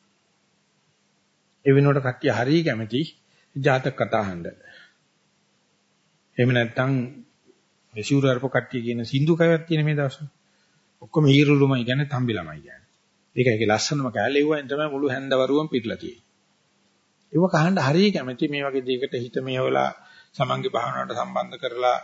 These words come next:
සීලෙන් සමාධියෙන් අප කප වෙලා කියන දේවල් දෙනවා තේරෙන්නේ නැහැ, බොහොම අමාරුයි කියලා. ඇත්තම තමයි, ඒක ගැඹුරුමයි. නමුත් ඒකෙන් නැතුව ගත කරන ජීවිතය පුදුමාකාර දාසගතියක් තියෙනවා. දාස කියලා කාම දාසත්වය කියලා මේකට කියන්නේ.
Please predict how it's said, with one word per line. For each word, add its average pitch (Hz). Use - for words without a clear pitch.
සීලෙන් 131
සමාධියෙන් 127
අප 120
කප -
වෙලා 135
කියන 139
දේවල් 143
දෙනවා 190
තේරෙන්නේ 190
නැහැ, 151
බොහොම 147
අමාරුයි 143
කියලා. 104
ඇත්තම 127
තමයි, 117
ඒක 120
ගැඹුරුමයි. 131
නමුත් 147
ඒකෙන් 147
නැතුව 131
ගත 143
කරන 135
ජීවිතය 143
පුදුමාකාර 147
දාසගතියක් 113
තියෙනවා. -
දාස 113
කියලා 127
කාම 160
දාසත්වය 113
කියලා 92
මේකට 95
කියන්නේ. -